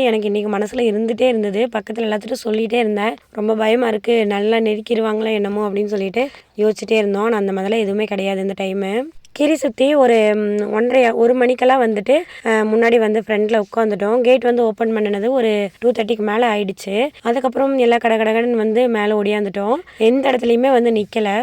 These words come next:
ஸ்பீடா வந்து மேல வந்தாச்சு. ஒரு மூணே காலுக்கெல்லாம் மேல வந்துட்டு சாமி கும்பிட்டுட்டு கலசம் வந்து அவுத்துட்டு இருக்கோம். ஃபர்ஸ்ட்லாம் பழனி மலைக்கு வர்றது எப்படி இருக்கும் அப்படின்னு பார்த்தீங்கன்னா,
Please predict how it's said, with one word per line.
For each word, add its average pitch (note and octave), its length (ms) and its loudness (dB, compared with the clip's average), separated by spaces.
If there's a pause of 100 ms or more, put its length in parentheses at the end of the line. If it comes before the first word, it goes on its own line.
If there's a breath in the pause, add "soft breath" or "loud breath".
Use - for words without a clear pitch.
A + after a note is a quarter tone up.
ஸ்பீடா G#3+ 380 -2
வந்து A3 220 0
மேல G#3 100 -2 (100)
வந்தாச்சு. G3+ 360 -4 (120)
ஒரு A3 160 0
மூணே G#3 240 0
காலுக்கெல்லாம் A#3 400 -2
மேல A3 220 0
வந்துட்டு G#3 300 0 (280)
சாமி A3 300 0
கும்பிட்டுட்டு G#3 380 0 (240)
கலசம் A3+ 360 0
வந்து G#3+ 180 0 (100)
அவுத்துட்டு G3+ 320 -6
இருக்கோம். G3+ 340 -4 (340)
ஃபர்ஸ்ட்லாம் C4 440 0
பழனி A#3+ 300 4
மலைக்கு A3 260 0
வர்றது G#3 240 -2
எப்படி G#3 200 -4
இருக்கும் G3+ 240 -4
அப்படின்னு G#3 300 -4
பார்த்தீங்கன்னா, G3+ 440 -4